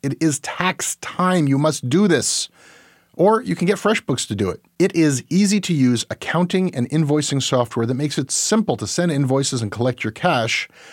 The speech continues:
Plus, it keeps your income and expenses organized, so you will not be begging your accountant for help the day before your tax returns are due.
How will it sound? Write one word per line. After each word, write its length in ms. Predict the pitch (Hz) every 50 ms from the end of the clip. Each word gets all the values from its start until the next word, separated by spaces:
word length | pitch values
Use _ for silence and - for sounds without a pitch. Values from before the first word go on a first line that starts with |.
| - _ _ -
Plus, 300 | - - 143 147 - 156
it 100 | 143 -
keeps 340 | - - 175 170 175 -
your 120 | - 160 151
income 420 | - 147 156 147 - - 165 160 139
and 120 | 127 127
expenses 560 | 117 - - - - 131 131 - 131 117 123 - -
organized, 800 | - 135 160 185 190 180 156 123 98 85 - - - - - -
so 160 | - - 127
you 100 | 131 135
will 140 | 131 131 131
not 240 | 135 143 170 185 -
be 80 | 160
begging 380 | 143 131 127 131 139 147 143 135
your 120 | 120 117
accountant 400 | 113 113 - - 147 139 139 -
for 140 | - - 110
help 380 | - - 160 131 110 - - - - - - - _
the 100 | - 113
day 300 | 113 110 123 131 131 131
before 680 | 127 120 127 113 - - 117 113 113 110 101 101 95 - _ _ _
your 120 | 110 110
tax 300 | 101 - 117 104 101 -
returns 340 | - - - 107 101 98 92
are 80 | 98 101
due. 400 | 98 98 139 165 147 95 -